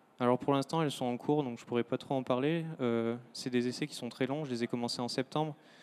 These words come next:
et j'ai toujours pas fini la sorption, donc la première phase, euh, de, de l'essai. En fait, on soumet la pierre à des cycles d'humidité relative,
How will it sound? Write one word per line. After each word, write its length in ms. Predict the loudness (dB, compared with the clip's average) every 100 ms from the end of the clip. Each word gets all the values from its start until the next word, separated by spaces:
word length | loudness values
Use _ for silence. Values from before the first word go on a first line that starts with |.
| -20 -20 _ -2
et 360 | 2 2 2
j'ai 120 | 0 -4
toujours 260 | -4 -2
pas 120 | -2
fini 200 | -4 -4
la 120 | -2 0
sorption, 440 | -2 -4 -6 -4
donc 160 | -4 -4
la 100 | -4
première 280 | -4 -6
phase, 260 | -4 -6 -4
euh, 180 | -6 -8 -14 _ -20 -20 -20 _ _ _ -6
de, 360 | -2 -2 -2 0
de 80 |
l'essai. 320 | 0 2 -2 -4 -10 _ _ _ _ _ _ _ _ -20 -8
En 80 | 0
fait, 200 | 0 2
on 80 | -2
soumet 320 | -2 0 2
la 140 | 2
pierre 240 | 2 2 2
à 80 | 2
des 120 | 0
cycles 420 | -2 -8 -2 -2
d'humidité 420 | 0 -4 -4 -2
relative, 420 | 0 0 -2 -6